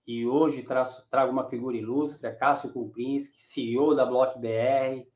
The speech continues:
Vamos trazer o assunto de tokenização de ativos especificamente pra, pra, pra questão imobiliária.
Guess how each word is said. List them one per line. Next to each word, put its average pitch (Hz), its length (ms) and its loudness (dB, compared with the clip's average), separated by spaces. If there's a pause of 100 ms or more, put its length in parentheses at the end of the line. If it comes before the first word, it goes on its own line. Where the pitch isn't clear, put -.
(400)
Vamos 127 240 -4
trazer 131 280 0
o 131 80 4
assunto 123 420 -2
de 127 100 -10
tokenização 123 640 -6
de 120 60 -2
ativos 123 380 -4
especificamente 120 800 -2
pra, 110 520 -2
pra, 110 340 0 (140)
pra 110 200 -4
questão 120 280 -2
imobiliária. 120 880 4